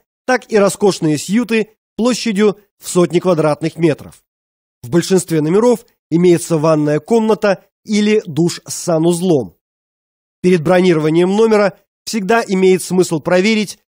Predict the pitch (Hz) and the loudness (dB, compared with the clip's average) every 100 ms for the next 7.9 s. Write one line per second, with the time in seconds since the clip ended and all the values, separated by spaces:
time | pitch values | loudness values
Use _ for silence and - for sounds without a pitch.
0 | _ 139 170 - 226 220 190 175 185 190 | _ -4 -2 0 0 0 2 0 0 -6
1 | 180 190 135 98 - _ _ _ _ _ | -2 0 -2 -6 -18 _ _ _ _ _
2 | _ 170 - 170 - _ _ 143 185 180 | _ -6 -4 -6 -8 _ _ 0 2 2
3 | 160 156 135 160 165 160 - 151 - 160 | 0 -6 -2 -2 -2 -4 -6 -8 -4 -2
4 | 147 127 120 147 147 156 226 208 _ _ | -2 -6 -4 -2 -2 -2 -4 -4 _ _
5 | _ 135 160 175 170 175 170 233 226 214 | _ -4 0 2 2 0 2 0 2 0
6 | 214 196 - _ 220 233 220 214 165 185 | 0 -4 -6 _ -2 0 2 0 0 -2
7 | - - - 170 - - 107 80 | -2 -14 -4 -4 -4 -12 -14 -16